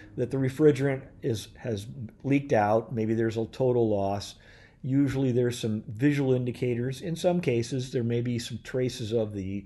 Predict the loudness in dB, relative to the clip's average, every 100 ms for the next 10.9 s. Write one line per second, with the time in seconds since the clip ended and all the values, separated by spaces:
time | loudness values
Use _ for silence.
0 | -12 -10 2 4 4 -2 0 2 4 4
1 | 2 0 -4 -4 -2 -2 -2 -2 -2 -4
2 | -4 -4 -4 -6 -14 -20 -20 -20 -12 -8
3 | -6 -8 -10 -14 -6 -4 2 2 4 2
4 | 0 -2 -2 -2 -2 -4 -2 -2 0 2
5 | 2 2 0 -2 -2 -4 0 0 -2 -8
6 | -14 _ _ -20 -20 _ 0 0 0 -2
7 | -6 0 2 2 2 2 2 0 -2 -2
8 | -2 -2 0 2 0 0 -2 0 0 0
9 | 0 0 0 -4 -2 -4 -4 -6 -4 -4
10 | -2 -4 -2 0 0 0 -4 -8 -8